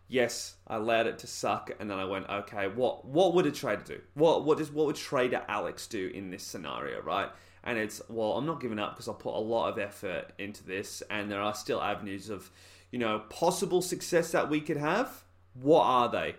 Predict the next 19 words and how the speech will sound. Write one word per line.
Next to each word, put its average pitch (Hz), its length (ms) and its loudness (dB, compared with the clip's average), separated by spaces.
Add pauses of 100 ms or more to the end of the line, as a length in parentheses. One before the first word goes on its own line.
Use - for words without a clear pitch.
What, 143 520 2
what 151 300 2
could 156 240 4
they 131 180 4
be?" 110 540 0 (540)
Of - 80 -20
course, 127 260 0
there 120 80 -6
was 104 80 -4
only 107 160 0
really 107 240 -2
one 107 240 -2
thing 101 280 -6
left 127 260 -2
to 104 80 -10
me, 139 400 -4 (200)
before 131 380 2
and 107 80 0
after, 123 480 2